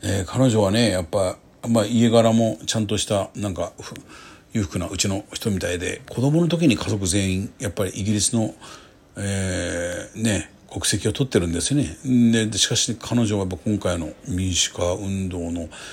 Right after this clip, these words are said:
に加担して選挙に出るからと、あえて、その、自分の国籍を、イギリス国籍を、ね、えー、自分から、あの、やめて、いやー、頑張ってるんですよ。すごいですね。まあ、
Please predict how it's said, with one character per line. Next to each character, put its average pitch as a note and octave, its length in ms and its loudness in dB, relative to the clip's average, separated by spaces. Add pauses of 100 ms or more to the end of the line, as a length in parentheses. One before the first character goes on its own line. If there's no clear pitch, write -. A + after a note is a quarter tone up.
(180)
に F2 180 -4
加 D#2 80 -12
担 G2 200 -4
し - 40 -2
て F2 140 -4
選 A2 200 2
挙 G2+ 140 -2
に F2 80 0
出 E2 100 -2
る F#2+ 120 -2
か G2 80 0
ら F2 80 0
と、 E2 300 -6 (460)
あ A#2 140 2
え A2+ 60 4
て、 E2+ 280 -2 (240)
そ - 520 0
の、 F2+ 300 -4
自 F#2 180 -4
分 F#2 240 -2
の F2+ 100 -4
国 - 180 -8
籍 - 300 -4
を、 F#2+ 40 -8
イ F2+ 100 -4
ギ F#2 80 0
リ F#2 60 0
ス - 80 0
国 - 160 -8
籍 F2 220 -6
を、 F2 240 -6 (920)
ね、 F2 300 -4 (720)
え - 20 -18 (360)
ー、 E2+ 40 -6
自 F2 160 -2
分 G2 180 0
か F#2 120 -2
ら、 F2 240 -4 (240)
あ - 280 -4
の、 E2+ 400 -6 (1120)
や F#2+ 120 -2
め F#2 160 0
て、 F#2 360 0 (800)
い - 60 -4
や G2 180 8
ー、 G2 60 6
頑 G2 180 4
張 G2+ 80 6
っ F2 40 -4
て - 140 -4
る F#2+ 60 0
ん F#2 40 0
で E2+ 60 -2
す - 120 0
よ。 F2+ 60 0
す - 200 4
ご F#2+ 160 6
い F#2 40 4
で D#2+ 100 -2
す G#2+ 160 2
ね。 A#2 240 6
ま F#2+ 420 2
あ、 F#2 40 4